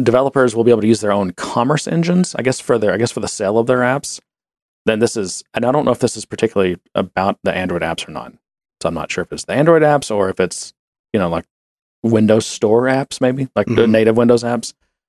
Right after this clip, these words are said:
Speaker 1: But yeah, you can use your own commerce engine to sell 'em, and Microsoft will not take a cut,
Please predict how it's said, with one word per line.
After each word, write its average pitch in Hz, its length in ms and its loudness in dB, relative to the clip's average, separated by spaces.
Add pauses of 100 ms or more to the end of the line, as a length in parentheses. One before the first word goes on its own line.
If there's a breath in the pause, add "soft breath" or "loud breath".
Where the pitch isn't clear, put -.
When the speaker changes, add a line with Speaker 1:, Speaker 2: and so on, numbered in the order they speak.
(600)
Speaker 1:
But 117 200 2
yeah, 120 140 2
you 104 120 -4
can 127 100 4
use 127 120 6
your 127 120 4
own 139 80 0
commerce 143 400 0
engine 156 320 0 (400)
to - 100 -4
sell 127 240 0
'em, 156 220 -2
and 120 340 0
Microsoft 123 360 0
will 113 100 0
not 110 180 0
take 120 140 -2
a 135 60 0
cut, 123 300 2